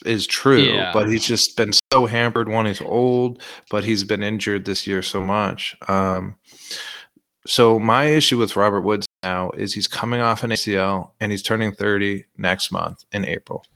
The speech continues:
Speaker 1: So already, even without the A C L, I would be starting to say, "This is time to sell," because, you know, a thirty-year-old, well, honestly,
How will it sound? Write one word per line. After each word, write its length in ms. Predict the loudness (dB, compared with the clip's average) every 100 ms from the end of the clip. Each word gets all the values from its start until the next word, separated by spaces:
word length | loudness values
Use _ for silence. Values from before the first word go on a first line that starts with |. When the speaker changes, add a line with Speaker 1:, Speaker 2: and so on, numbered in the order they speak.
| _ _ _ _ _ _ _
Speaker 1:
So 680 | 0 4 4 4 2 -2 -8 _ _ 4
already, 720 | 6 6 6 4 4 2 0
even 240 | 0 2 2
without 540 | 0 -2 0 2 0
the 240 | 0 0 0 -2
A 100 | -4
C 260 | -2 0
L, 400 | 0 0 -2 -6 -10
I 80 | -2
would 180 | -2 0
be 280 | 0 0 -2 -8
starting 480 | 0 2 2 0 -2
to 120 | -8
say, 420 | -6 -4 -2 -4 -2
"This 220 | 0 0
is 80 | -2
time 240 | -2 -2
to 80 | -2
sell," 500 | -2 2 2 2 -2 -16 -14 -14 -16 -20 -20 _ _ _ -20 _ _
because, 500 | -6 0 2 2 0
you 100 | -2
know, 240 | -2 -4 -6
a 40 |
thirty-year-old, 720 | -2 0 0 2 2 2 0 -6 _ _ _
well, 320 | -2 0 2 2 2
honestly, 340 | 0 -2 -6